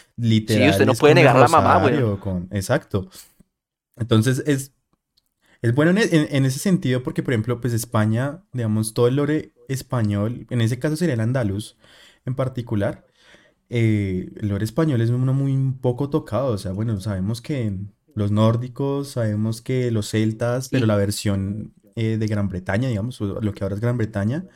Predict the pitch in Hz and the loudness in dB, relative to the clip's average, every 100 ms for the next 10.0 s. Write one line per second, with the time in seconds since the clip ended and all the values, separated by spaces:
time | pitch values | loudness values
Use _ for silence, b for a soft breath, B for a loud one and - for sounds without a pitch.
0 | b b b b _ _ - 107 101 101 | b b b b _ _ -4 -2 0 -2
1 | 95 92 85 85 - _ 110 101 95 95 | -4 -6 -10 -12 -14 _ -4 -2 -2 -2
2 | 101 92 101 92 90 - 92 101 139 160 | -4 -2 -4 -4 -6 -6 -6 -2 0 0
3 | 95 - _ _ _ - 117 98 92 - | -2 -10 _ _ _ -6 -2 -2 -4 -10
4 | _ 113 107 107 143 151 180 180 147 123 | _ 0 0 2 0 0 0 2 2 2
5 | 123 127 147 117 120 123 131 139 135 120 | 0 -2 -4 -2 -2 -2 -2 -6 -4 -2
6 | 110 113 117 120 117 120 120 110 98 104 | 0 0 -2 0 -2 -2 -4 -4 -6 -10
7 | 101 - 98 92 107 107 - 180 - _ | -14 -10 -8 -4 -6 -4 -4 -6 -8 _
8 | _ _ _ - 127 123 131 131 131 127 | _ _ _ -4 0 4 6 8 6 4
9 | 120 113 135 139 131 139 139 135 117 120 | 0 4 6 6 6 4 4 2 -2 -4